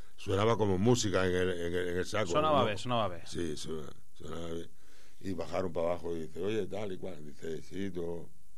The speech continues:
Speaker 1: Ya nos dimos a conocer y resulta que teníamos el mismo preparador.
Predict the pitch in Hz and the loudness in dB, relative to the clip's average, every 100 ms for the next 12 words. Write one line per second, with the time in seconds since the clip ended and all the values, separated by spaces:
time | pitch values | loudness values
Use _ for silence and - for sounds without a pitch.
0 | - - - 78 76 82 85 85 85 80 | -6 -6 -4 -4 -2 -2 -2 0 -2 0
1 | 104 90 80 82 90 87 82 98 98 90 | 0 0 -2 -2 -2 -2 0 0 0 0
2 | 92 104 95 92 90 82 87 98 | 0 0 0 -2 -2 -2 -2 -2